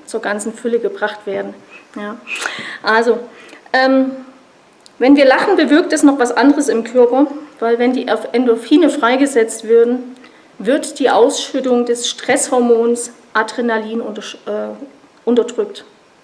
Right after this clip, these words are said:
Ja. Also Freu-, das Freudenhormon drückt sozusagen das Lethargie- und, äh, Stresssyndrom enorm nach unten.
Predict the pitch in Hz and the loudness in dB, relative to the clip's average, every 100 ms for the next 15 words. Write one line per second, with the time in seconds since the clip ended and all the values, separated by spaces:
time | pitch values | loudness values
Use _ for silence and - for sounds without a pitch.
0 | _ _ _ - 208 240 175 240 269 - | _ _ _ -14 -14 -14 -18 -20 -20 -20
1 | - - _ _ - 214 226 233 240 - | -20 -20 _ _ -6 -2 2 0 -2 -14
2 | - _ _ _ - - 220 254 262 - | -20 _ _ _ -20 -4 0 0 0 -6
3 | - 226 330 330 294 285 285 294 302 302 | 0 2 6 6 6 6 6 6 4 0
4 | 302 - - _ _ _ _ _ _ _ | -6 -12 -20 _ _ _ _ _ _ _
5 | _ _ - - 277 285 - - - _ | _ _ -18 -2 0 0 -4 -14 -18 _
6 | _ _ _ _ _ - 240 240 226 220 | _ _ _ _ _ -2 -2 0 0 2
7 | 220 220 208 208 - - - - 220 233 | 0 -2 -6 -8 -12 -14 -8 -4 -2 -4
8 | 214 220 220 226 - 208 202 - 196 202 | -6 -10 -6 -6 -6 -12 -14 -12 -10 -10
9 | 208 - - 202 - - - 196 196 190 | -12 -12 -6 -4 -6 -12 -8 -8 -6 -8
10 | 202 208 208 196 196 196 - 190 - - | -8 -8 -12 -10 -10 -10 -12 -12 -12 -16